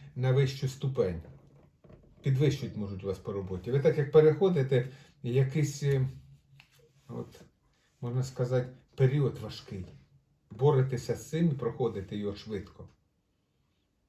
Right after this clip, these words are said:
Дехто, можливо, хоче освободитися від цієї роботи і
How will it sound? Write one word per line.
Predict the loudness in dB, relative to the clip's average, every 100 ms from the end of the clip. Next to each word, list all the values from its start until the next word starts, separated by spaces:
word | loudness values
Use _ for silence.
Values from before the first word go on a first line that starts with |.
| _ _ _ _ _ _ _ _ _ _ _ _ _ _ _ _ _ -8
Дехто, | 2 2 2 2
можливо, | 2 2 2 2 0 -6 -12 _ _ _ _ _ _ -14
хоче | 0 0 2 0 -2 -6 -20 _
освободитися | -6 0 4 4 4 0 -2 0
від | 0
цієї | 0 0
роботи | 2 2 -2 -4 -10 -16 _ _ _ _ _ _ _ _ _ _ _ _ _ -20 -20 _ _ _ _ _
і | -6 -4 -6